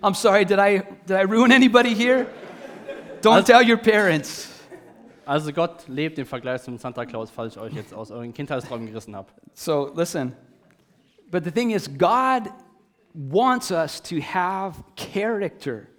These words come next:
Speaker 2: Aber Gott möchte, dass wir Charakter haben.
Speaker 1: First Chronicles twenty-nine, verse seventeen,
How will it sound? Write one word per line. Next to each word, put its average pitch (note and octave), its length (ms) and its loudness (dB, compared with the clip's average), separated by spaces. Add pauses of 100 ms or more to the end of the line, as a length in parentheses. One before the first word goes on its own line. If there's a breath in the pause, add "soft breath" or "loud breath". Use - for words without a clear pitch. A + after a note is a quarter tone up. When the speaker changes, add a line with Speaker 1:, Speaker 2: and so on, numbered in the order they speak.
(120)
Speaker 2:
Aber D3 200 -4
Gott F#3+ 240 -6
möchte, F#3+ 400 -6
dass C#3+ 300 -10
wir D#3+ 80 -6
Charakter D3 560 -6
haben. G#2+ 380 -12 (180)
Speaker 1:
First G3+ 260 0
Chronicles G#3+ 600 -2
twenty-nine, F#3+ 600 -2
verse E3 220 -8
seventeen, F3 920 -6